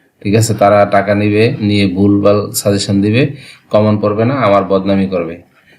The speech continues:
তো be careful, এটা সম্পর্কে আশা করি তোমরা কেয়ারফুল থাকবা। এই শুধুমাত্র স্ক্রিনে দেখানো এই যে WhatsApp-এ এই নাম্বার আছে, ডা-, লাস্ট ডাবল নাইন সিক্স,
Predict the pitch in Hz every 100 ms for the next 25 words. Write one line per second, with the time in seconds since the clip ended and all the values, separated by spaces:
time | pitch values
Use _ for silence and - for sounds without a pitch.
0 | _ - 110 101 98 98 104 98 107 104
1 | 123 120 95 98 104 101 104 120 110 104
2 | 101 101 104 104 98 101 101 98 101 104
3 | 107 139 - - 98 - 98 107 - 113
4 | 117 113 117 113 - 123 117 110 104 98
5 | 95 95 98 98 98 107 101 101 98 98
6 | 98 98 98 90 95 92 98 95 95 92
7 | 90 92 95 90 95 -